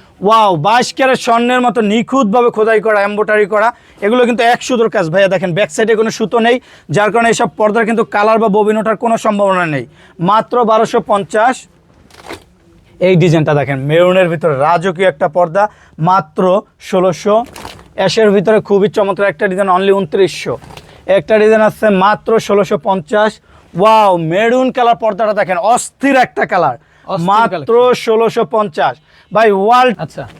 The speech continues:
Speaker 1: একটা ডিজাইন আছে মাত্র দুই হাজার পঞ্চাশ। ওয়াও, এই ডিজাইনটা কিন্তু আরো সুন্দর, মাত্র ছাব্বিশশো পঞ্চাশ টাকা।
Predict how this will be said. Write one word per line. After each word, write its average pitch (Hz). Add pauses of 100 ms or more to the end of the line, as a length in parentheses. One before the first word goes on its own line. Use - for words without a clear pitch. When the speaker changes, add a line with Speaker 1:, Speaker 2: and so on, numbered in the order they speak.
(960)
Speaker 1:
একটা 220
ডিজাইন 247
আছে 247
মাত্র 233
দুই 226
হাজার 226
পঞ্চাশ। 220 (720)
ওয়াও, 185
এই 208
ডিজাইনটা 233
কিন্তু 226
আরো 214
সুন্দর, 220
মাত্র 214
ছাব্বিশশো 196
পঞ্চাশ 196
টাকা। 147